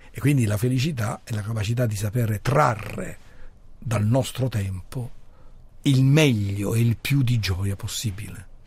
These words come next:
E allora per fare questo è necessario,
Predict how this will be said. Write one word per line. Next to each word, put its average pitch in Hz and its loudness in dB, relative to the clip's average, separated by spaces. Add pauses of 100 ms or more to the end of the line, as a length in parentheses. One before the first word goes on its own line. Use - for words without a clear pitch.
(220)
E - -2
allora 135 6
per 117 0
fare 175 2
questo - -2 (160)
è - -14
necessario, 113 -6